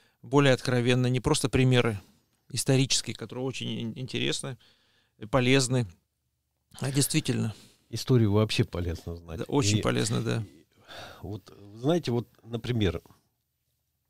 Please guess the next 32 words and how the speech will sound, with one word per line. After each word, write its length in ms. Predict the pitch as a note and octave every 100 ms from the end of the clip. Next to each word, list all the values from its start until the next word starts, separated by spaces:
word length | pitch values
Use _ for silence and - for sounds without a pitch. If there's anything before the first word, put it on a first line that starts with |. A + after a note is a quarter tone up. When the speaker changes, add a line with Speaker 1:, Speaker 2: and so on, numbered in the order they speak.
| _ _ _ _
Speaker 2:
на 100 | G#2
меня 220 | G#2+ B2+ D#3+
накинутся 500 | C#3+ C#3+ D3 - A2+
сразу 320 | A2+ A#2 A2+
все 220 | - A2
партии, 500 | - F#2 - - - _ _ _ _ _ _ _ -
когда 240 | F#2 G#2+
я 100 | A2+
выйду 260 | G#2 G2 G2+
с 100 | G2
этой 240 | - F#2+
идеей. 320 | E2 D2+ C2 _ _ _ _ - -
Но 60 | G2+
я 140 | C3
могу 260 | B2+ A#2+ C#3
её 200 | C3 A#2
се-, 280 | - G#2+ F#2
сегодня 400 | - G#2 C3 A#2+
вот 140 | G2+
здесь 240 | F#2 G#2 G#2
озвучить. 460 | G2 G2+ F2 E2
Speaker 1:
Ну, 60 | A#2+
может 260 | A#2+ B2 B2
быть, 100 | A#2+
а 100 | A2+ A#2 A2 E2+ F#2
Speaker 2:
Рано 320 | A#2 C3+ C#3
или 180 | C3 B2+
поздно 540 | A#2+ - B2 A#2 G2 E2+
в 60 |
стране, 720 | - - G2+ A2+ A#2+ A#2+ E2+ - _ _ _ _ _ _
в 80 | _
которой, 640 | - G#2+ C3 B2 G2+ E2